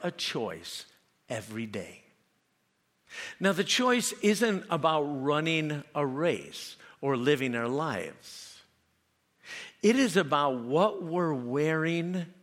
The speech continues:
and what we're carrying in our race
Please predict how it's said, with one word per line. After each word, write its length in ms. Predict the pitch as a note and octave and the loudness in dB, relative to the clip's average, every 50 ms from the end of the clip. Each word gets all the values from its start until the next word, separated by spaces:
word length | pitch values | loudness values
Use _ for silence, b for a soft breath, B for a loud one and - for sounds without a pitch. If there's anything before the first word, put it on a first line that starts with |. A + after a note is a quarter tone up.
| _ _ B B B B B B B B B B B | _ _ B B B B B B B B B B B
and 340 | D#3 D3 C3+ A#2+ A2 A2 A#2 | -4 -2 -2 -4 -6 -6 -4
what 340 | C3 E3+ G#3 G3+ - - F4 | -2 -2 -2 -2 -4 -6 -4
we're 260 | D#3 E3 E3 D#3 D3+ | -2 -2 0 -2 -2
carrying 960 | D#3 - - - - - - - F3+ F#3 F3 E3 C#3+ B2 A2 G2+ F#2 E2+ E2+ - - _ - - _ _ _ _ _ _ _ _ _ _ _ _ _ _ - | -4 -6 -8 -6 -6 -6 -6 -4 -2 -2 0 -2 -2 -4 -4 -6 -8 -10 -14 -18 -20 _ -20 -20 _ _ _ _ _ _ _ _ _ _ _ _ _ _ -8
in 480 | - D3+ C#3 A#2+ A2 G#2 F#2+ F#2+ G2+ G#2 - _ _ _ _ _ _ _ _ _ _ _ _ _ - | -6 -4 -2 -2 -4 -4 -6 -10 -12 -16 -16 _ _ _ _ _ _ _ _ _ _ _ _ _ -10
our 120 | A#2 A#2+ | -8 -8
race 840 | G2+ G#2 G#2 F#2+ - - - - - - - - - - - - | -8 -8 -10 -12 -12 -16 -20 -20 -20 -18 -16 -16 -16 -16 -18 -20